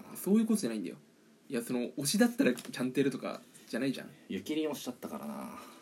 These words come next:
Speaker 1: いや、ゆきりん、
Speaker 2: うん。
Speaker 1: ゆきりん、ゆきりん、この前なんかあれ出てたね。あの、と-、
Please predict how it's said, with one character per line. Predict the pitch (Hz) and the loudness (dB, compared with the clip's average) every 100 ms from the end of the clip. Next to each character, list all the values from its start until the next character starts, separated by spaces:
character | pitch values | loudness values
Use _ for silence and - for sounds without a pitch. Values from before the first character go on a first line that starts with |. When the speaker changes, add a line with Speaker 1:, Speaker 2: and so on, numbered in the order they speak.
| - - - - - - - - - - - | -20 -20 -20 -20 -20 -18 -16 -14 -12 -14 -6
Speaker 1:
い | - | 0
や、 | |
ゆ | 120 190 | 4 6
き | - 269 | 10 12
り | 269 | 12
ん、 | 247 | 8
Speaker 2:
う | |
ん。 | - - | 2 8
Speaker 1:
ゆ | 247 | 8
き | 247 285 | 10 8
り | 202 | 8
ん、 | 139 - - - 104 - - - | 6 2 -8 -12 -12 -14 -20 -8
ゆ | 123 | -8
き | 120 123 | -6 -4
り | 117 | -4
ん、 | 104 - | -4 -6
こ | 139 | -2
の | 147 | 2
前 | 143 | 4
な | 117 | 2
ん | |
か | 107 | 0
あ | 101 | -2
れ | 117 | 0
出 | |
て | 127 | -2
た | - | -6
ね。 | - - - - - - - | -12 -14 -18 -20 -20 -18 -12
あ | 92 | -10
の、 | 80 - - _ - - - | -10 -12 -18 _ -20 -20 -12
と-、 | - | -6